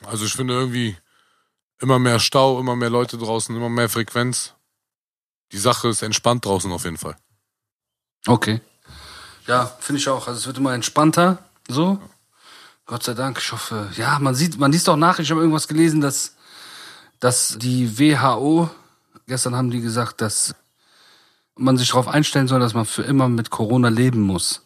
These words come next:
Speaker 2: So wie damals mit aids.
Speaker 1: Ja.
Speaker 2: Das ist natürlich scheiße, ne? Weil wenn das jetzt für immer so sein soll, dass man diese Vorsichtsmaßnahmen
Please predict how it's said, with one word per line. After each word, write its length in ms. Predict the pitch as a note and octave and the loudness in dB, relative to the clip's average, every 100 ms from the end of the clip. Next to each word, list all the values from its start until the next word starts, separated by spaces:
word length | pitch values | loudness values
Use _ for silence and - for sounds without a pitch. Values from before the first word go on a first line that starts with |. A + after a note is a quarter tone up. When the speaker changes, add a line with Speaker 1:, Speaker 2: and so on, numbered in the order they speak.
| _ | _
Speaker 2:
So 260 | G#2 G#2 A2+ | -6 0 0
wie 100 | G#2 | 0
damals 420 | G#2+ A2+ A2+ G2+ | 2 2 2 0
mit 200 | G#2 F2+ | -4 -4
aids. 460 | A2 G#2 - - - _ _ _ _ - | -2 -2 -2 -6 -8 _ _ _ _ -14
Speaker 1:
Ja. 200 | F#2 F#2 _ - - - - - _ | -12 -12 _ -20 -20 -18 -20 -20 _
Speaker 2:
Das 140 | - G#2 | -4 0
ist 80 | B2 | 2
natürlich 200 | A#2 A2+ | 2 0
scheiße, 380 | B2+ C3+ - | 2 2 0
ne? 220 | F2 C3 D3+ - _ _ _ _ _ | 0 0 -2 -8 _ _ _ _ _
Weil 440 | F#2 G#2 G2+ G2 | -4 -2 0 -2
wenn 80 | G2 | 0
das 160 | C3 A2 | 0 2
jetzt 200 | B2 - | 2 0
für 100 | A#2 | -2
immer 260 | D3 E3+ | 2 2
so 140 | C3+ A#2 | 4 2
sein 280 | G#2+ A#2 A2 | 4 4 4
soll, 340 | A2 G#2 E2 - | 2 2 -2 -8
dass 180 | G2+ - | -6 -2
man 380 | G#2+ G2+ F#2+ - _ | 0 0 -2 -8 _
diese 380 | - A2 A#2 A2 | -16 -8 -4 -2
Vorsichtsmaßnahmen 1120 | G#2+ A2 A2 - - G#2 - G#2 G2 F#2 - | 0 0 0 -2 -2 -2 0 0 0 0 -4